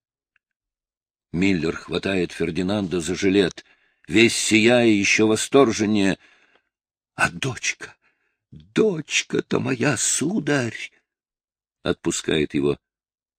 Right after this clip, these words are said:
«Для мужчины деньги. Тьфу! Деньги,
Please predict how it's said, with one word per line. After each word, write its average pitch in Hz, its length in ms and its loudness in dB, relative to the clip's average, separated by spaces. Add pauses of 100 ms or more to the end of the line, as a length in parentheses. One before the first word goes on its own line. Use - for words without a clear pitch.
(180)
«Для 76 160 -4
мужчины 73 500 -4
деньги. 85 400 -8 (420)
Тьфу! - 300 0 (920)
Деньги, 123 640 -2